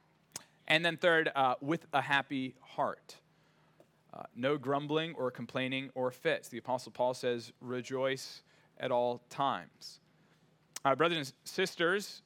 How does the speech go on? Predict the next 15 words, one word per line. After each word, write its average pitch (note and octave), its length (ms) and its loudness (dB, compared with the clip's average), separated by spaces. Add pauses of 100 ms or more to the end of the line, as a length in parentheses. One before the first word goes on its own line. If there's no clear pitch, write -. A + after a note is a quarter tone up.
men D#3 280 4
and D3+ 180 -2
women, F3 480 2 (340)
boys E3+ 340 4
and D#3 140 -4
girls, E3 680 0 (400)
children F3 500 2
and E3+ 160 -4
parents, D#3 720 0 (760)
uh, A#2+ 220 2
your E3 320 0
attitude D3+ 840 0
is C3+ 580 -2
a E3 60 -2
choice. - 720 -6